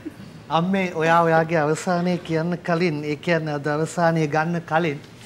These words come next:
මට ඔයා ගැන දෙයක් කියන්න තියෙනවා. දුව කවියක් වගේ කිව්වම තමයි මට ඒක මතක් වුනේ. මට ඔබ ලියනවා පත්තරයකට, "මා ලියූ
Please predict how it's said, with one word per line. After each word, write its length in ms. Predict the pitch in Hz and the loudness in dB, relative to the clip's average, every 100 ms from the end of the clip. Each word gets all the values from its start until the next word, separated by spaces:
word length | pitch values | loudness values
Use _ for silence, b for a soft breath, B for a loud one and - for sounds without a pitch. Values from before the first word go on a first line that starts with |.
| B B - | B B -10
මට 240 | 143 143 | -4 0
ඔයා 220 | 160 147 156 | 2 4 2
ගැන 160 | 165 | 0
දෙයක් 300 | 160 156 156 | 0 0 -2
කියන්න 380 | - 143 147 147 | -2 -2 0 -2
තියෙනවා. 360 | 147 135 127 127 | -4 -6 -6 -6
දුව 220 | 151 170 | -4 -4
කවියක් 420 | - 143 160 175 - | -2 -2 -2 -4 -4
වගේ 260 | 170 170 | -4 -4
කිව්වම 380 | 170 165 165 165 | -4 -6 -4 -6
තමයි 260 | 165 165 160 | -4 -4 -4
මට 220 | 147 160 | -4 -4
ඒක 180 | 156 156 | -6 -6
මතක් 440 | 143 135 156 - | -10 -6 -8 -8
වුනේ. 220 | 131 110 - - B B B B B | -12 -12 -18 -20 B B B B B
මට 340 | 147 151 151 180 175 156 135 123 B B - - - - - - - - - | -6 -2 0 0 2 2 0 -6 B B -18 -20 -20 -18 -18 -20 -20 -20 -18
ඔබ 200 | - 156 | -6 0
ලියනවා 580 | 180 165 165 190 180 151 | 2 2 2 2 2 2
පත්තරයකට, 720 | 127 147 - 170 160 143 131 120 - - - - | 0 -6 -4 -2 -2 -2 -8 -14 -16 -20 -20 -12
"මා 260 | 160 160 175 | 0 4 4
ලියූ 280 | 190 175 | 4 0